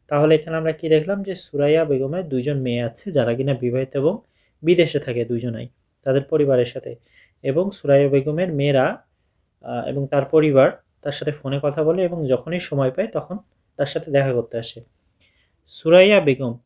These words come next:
has a lot of free time, মানে সুরাইয়া বেগমের অনেক ফ্রি টাইম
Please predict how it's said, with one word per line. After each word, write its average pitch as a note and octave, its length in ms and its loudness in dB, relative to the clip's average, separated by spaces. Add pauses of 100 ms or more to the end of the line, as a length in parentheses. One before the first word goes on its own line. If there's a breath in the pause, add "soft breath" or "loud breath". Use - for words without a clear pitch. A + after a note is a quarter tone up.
(260)
has C#3 120 0
a D3+ 120 2
lot C#3+ 380 4
of D3 80 -2
free B2+ 300 -12
time, A2+ 200 -8 (160)
মানে D#3+ 340 -4
সুরাইয়া D3+ 480 2
বেগমের D3 360 0
অনেক F3 420 -8 (1120)
ফ্রি E3 260 0
টাইম E3 300 2